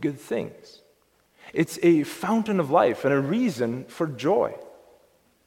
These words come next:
The fear that's described here, though,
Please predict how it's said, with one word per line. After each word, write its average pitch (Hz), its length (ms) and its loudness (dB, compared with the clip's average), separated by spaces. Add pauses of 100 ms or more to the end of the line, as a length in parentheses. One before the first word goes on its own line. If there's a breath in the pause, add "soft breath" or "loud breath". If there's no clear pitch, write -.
(2750)
The 170 120 4
fear 214 600 0 (460)
that's - 460 0 (260)
described 143 600 -2
here, 233 260 0
though, 95 460 -2